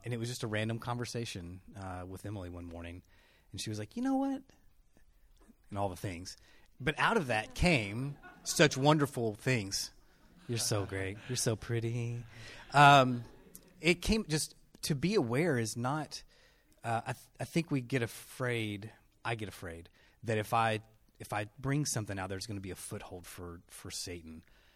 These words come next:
Um, but what it does is when you bring in other people, there's an awareness there, and there's a, there's a camaraderie, and there's a thing that says, "You don't have to go through this alone." And it's okay, 'cause we're not supposed to. Because there's a,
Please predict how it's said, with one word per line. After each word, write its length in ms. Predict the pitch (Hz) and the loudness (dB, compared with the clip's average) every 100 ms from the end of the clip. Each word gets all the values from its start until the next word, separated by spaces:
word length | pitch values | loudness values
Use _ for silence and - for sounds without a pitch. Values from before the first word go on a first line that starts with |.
| _ _ - | _ _ -6
Um, 520 | 104 101 92 90 92 - - - | -4 -2 -4 -8 -12 -16 -18 -12
but 180 | 120 127 | -4 -2
what 180 | 123 170 | 4 4
it 160 | 117 101 | 2 2
does 440 | 143 165 110 98 | 2 2 0 -2
is 120 | 101 | -4
when 140 | 110 110 | -4 -2
you 100 | 104 | -4
bring 420 | 110 117 139 135 | -4 0 2 2
in 140 | 120 | 2
other 220 | 107 101 | 0 -4
people, 580 | 92 - 117 - 90 87 - - - _ _ _ _ _ _ _ 120 | -6 -8 -8 -8 -10 -10 -16 -20 -20 _ _ _ _ _ _ _ 0
there's 260 | 135 175 | 2 4
an 80 | 185 | 4
awareness 440 | 110 127 180 139 - | 4 4 4 2 -2
there, 160 | 101 | -4
and 120 | 101 | -2
there's 160 | 117 113 | -2 -2
a, 140 | 85 - - | -6 -12 -14
there's 180 | 110 110 | -8 -8
a 40 | 95 | -8
camaraderie, 720 | 95 95 98 95 80 80 - - - - | -10 -4 -2 -4 -8 -16 -20 -20 -18 -10
and 160 | 98 | -4
there's 220 | 107 143 131 | 0 0 -2
a 60 | |
thing 280 | - 113 104 | -4 -6 -6
that 120 | 98 | -6
says, 440 | - 98 92 92 104 | -4 -4 -4 -6 -8
"You 140 | 147 | -6
don't 180 | 208 139 | -4 -4
have 160 | 160 | -6
to 80 | 240 | -6
go 60 | 214 | -6
through 160 | 110 | -8
this 220 | 85 82 - | -10 -14 -18
alone." 380 | - - - - - - | -20 -20 -20 -20 -10 0
And 100 | 165 | 0
it's 120 | 190 | 0
okay, 320 | 165 185 214 | -2 -4 -4
'cause 160 | - 160 | -2 0
we're 80 | 220 | 0
not 120 | 196 | -2
supposed 360 | - 202 - - | 2 2 0 -10
to. 100 | 92 57 _ _ _ _ _ _ - | -12 -16 _ _ _ _ _ _ -4
Because 260 | 151 165 143 | -2 0 2
there's 240 | 156 196 | 2 4
a, 200 | 151 117 | 2 2